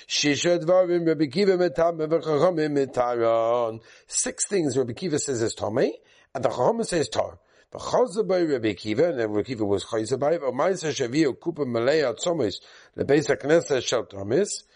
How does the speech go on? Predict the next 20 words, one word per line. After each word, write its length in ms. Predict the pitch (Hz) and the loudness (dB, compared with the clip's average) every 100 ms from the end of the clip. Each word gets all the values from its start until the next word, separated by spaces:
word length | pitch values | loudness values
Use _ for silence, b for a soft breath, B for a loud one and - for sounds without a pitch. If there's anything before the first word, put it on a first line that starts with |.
| b _ | b _
came 140 | 117 110 | -4 -2
to 40 | |
the 60 | 110 | -2
shore 300 | - 131 107 | 0 2 2
of, 160 | 101 | 2
of, 200 | 113 104 110 | -2 -2 -4
of 160 | 107 | -6
the 80 | 98 | -6
people 220 | 123 113 | -8 -4
that 100 | 104 | -2
made 180 | 110 95 | -2 -6
copper. 400 | - 101 147 208 B B B - | -6 -4 -2 -2 B B B -6
V'Nechu 400 | 117 120 151 170 | -2 -2 0 0
Ba'ave, 520 | 143 151 196 170 143 | 2 0 0 0 -2
and 80 | 127 | -2
he 40 | |
left 240 | 135 156 - | -2 -4 -2
it 80 | 123 | -2
in 140 | |
the 100 | 104 | -2